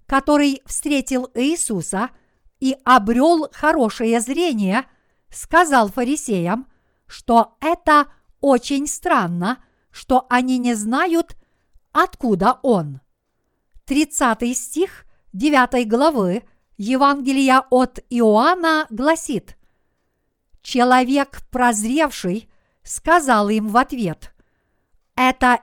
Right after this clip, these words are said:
и удивительно, что вы не знаете, откуда он, а он отверз мне очи.'» Все мы должны знать, откуда пришел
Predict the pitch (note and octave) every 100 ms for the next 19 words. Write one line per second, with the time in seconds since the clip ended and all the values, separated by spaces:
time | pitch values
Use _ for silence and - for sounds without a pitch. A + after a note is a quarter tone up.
0 | - B3+ - A#3+ G3 A3+ B3+ E4 G3+ E3+
1 | E3+ A3 - _ _ _ - - C4+ C4+
2 | C4+ C4 G#3+ A#3 D4+ F#4 D4 A#3 C#4 C4+
3 | C4+ _ _ _ - F4 - A#3+ G#3 G#3+
4 | F3 B3 C4+ E4 _ _ _ _ _ _
5 | _ - A#3+ A#3 - D4+ E4 G#3+ - -
6 | D4 D4+ C#4 A#3 G3+ A3 A3 A#3 A#3 A3+
7 | - C4+ C4+ - - D3+ C3 _ _ _
8 | _ _ _ _ _ _ _ _ - -
9 | - E4+ G4 F#4+ F#4+ F4+ D#4+ E4+ - F4+
10 | F4 A#3+ E3+ - - _ _ _ - F4
11 | - B3 G3+ A3 A#3+ B3 - F4+ F4+ -